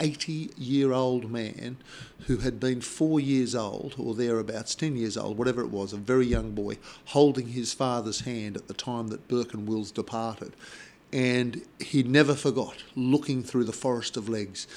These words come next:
And there was a man with the biggest, lust-, most lustrous, big black beard I'd ever seen on the back of this camel, this exotic animal,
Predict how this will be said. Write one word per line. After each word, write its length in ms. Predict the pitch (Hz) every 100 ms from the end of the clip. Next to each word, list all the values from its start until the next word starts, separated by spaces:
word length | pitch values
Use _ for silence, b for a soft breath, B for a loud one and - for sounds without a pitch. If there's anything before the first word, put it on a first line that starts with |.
| B B B
And 180 | 113 110
there 280 | 135 135 131
was 120 | 127
a 80 | 131
man 380 | 127 131 123 123
with 140 | 117
the 80 | 117
biggest, 520 | 117 175 147 120 -
lust-, 460 | 117 147 151 - 147
most 240 | 139 -
lustrous, 540 | 117 143 - - 135
big 440 | - 123 - 196 147
black 300 | 170 139 -
beard 260 | 170 143
I'd 220 | 139 123 -
ever 180 | 143
seen 380 | 131 147 123 120 - B B B
on 140 | 135 135
the 80 |
back 420 | - - 190 - -
of 140 | -
this 240 | - -
camel, 420 | - - - 196 143
this 240 | 151 -
exotic 580 | 143 127 143 208 202 170
animal, 380 | 165 160 139